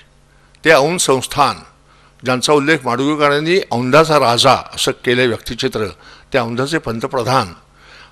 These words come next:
संतर पंच्याहत्तर खेड्यांचं छोटंसं संस्थान, पण त्यांची जी नजर होती पाहण्याची, द्रष्टेपणाची,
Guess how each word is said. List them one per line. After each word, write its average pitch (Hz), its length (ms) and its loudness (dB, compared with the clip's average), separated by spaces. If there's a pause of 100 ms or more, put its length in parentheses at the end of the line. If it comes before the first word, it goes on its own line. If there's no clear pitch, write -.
(120)
संतर 139 580 2
पंच्याहत्तर 160 840 -2
खेड्यांचं 151 640 0 (120)
छोटंसं 147 640 -2
संस्थान, 120 560 -4 (920)
पण 135 180 -2
त्यांची 135 340 -2
जी 175 100 0
नजर 165 460 4
होती 127 360 -4 (160)
पाहण्याची, 131 480 2
द्रष्टेपणाची, 123 840 -4